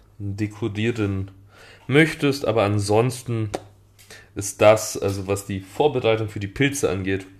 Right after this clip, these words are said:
relativ safe. Dann kannst du schon mal in einen großen Topf eben gesalzenes Wasser zum Kochen bringen für die Nudeln. Und dir schon mal in der Pfanne ein bisschen Olivenöl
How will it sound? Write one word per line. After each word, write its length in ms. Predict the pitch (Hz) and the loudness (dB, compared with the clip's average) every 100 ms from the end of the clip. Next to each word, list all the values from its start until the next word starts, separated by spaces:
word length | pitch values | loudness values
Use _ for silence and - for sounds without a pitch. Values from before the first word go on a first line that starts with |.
| - | -4
relativ 480 | 87 90 - - - | -2 -2 -6 -16 -8
safe. 240 | 90 71 - - _ _ _ _ _ _ _ - - - - | -4 -4 -8 -20 _ _ _ _ _ _ _ -20 -20 -20 -4
Dann 220 | 110 127 | -2 2
kannst 260 | 139 120 - | 2 0 -2
du 60 | |
schon 220 | 110 110 | 0 2
mal 260 | 107 104 - | 4 2 2
in 120 | 101 | -2
einen 200 | 95 98 | -4 -4
großen 420 | 101 101 110 104 | -4 -2 -2 -4
Topf 240 | 101 107 - | -4 -4 -4
eben 400 | 87 101 95 95 - - - - _ | -8 -6 -8 -10 -20 -20 -20 -20 _
gesalzenes 720 | 113 104 107 117 - 110 101 | -4 6 6 6 0 -8 -6
Wasser 340 | 117 170 - 180 | -4 -4 -4 -10
zum 140 | 180 | -12
Kochen 340 | - 175 170 156 | -4 -4 -4 -8
bringen 400 | 156 160 160 160 - - _ _ - | -6 -6 -4 -8 -16 -20 _ _ -20
für 360 | - 110 104 | -10 -4 -4
die 340 | 101 101 98 95 | -4 -8 -8 -8
Nudeln. 400 | 123 196 202 196 - _ _ _ _ _ _ - _ _ _ _ _ _ - - _ _ | -6 -4 -4 -4 -16 _ _ _ _ _ _ -20 _ _ _ _ _ _ -20 -20 _ _
Und 440 | 110 120 120 - | -2 -2 -4 -6
dir 60 | 113 | -8
schon 180 | - 113 | -6 -4
mal 100 | 104 | -4
in 60 | |
der 100 | 101 | -4
Pfanne 480 | 101 - 113 110 110 | -8 -4 -2 0 -2
ein 140 | 101 | -4
bisschen 340 | 98 98 101 - | -8 -6 -8 -6
Olivenöl 1300 | 95 95 95 113 127 104 92 85 - 76 85 90 95 | -6 -6 -4 -4 -2 0 0 -4 -10 -10 -4 -4 -6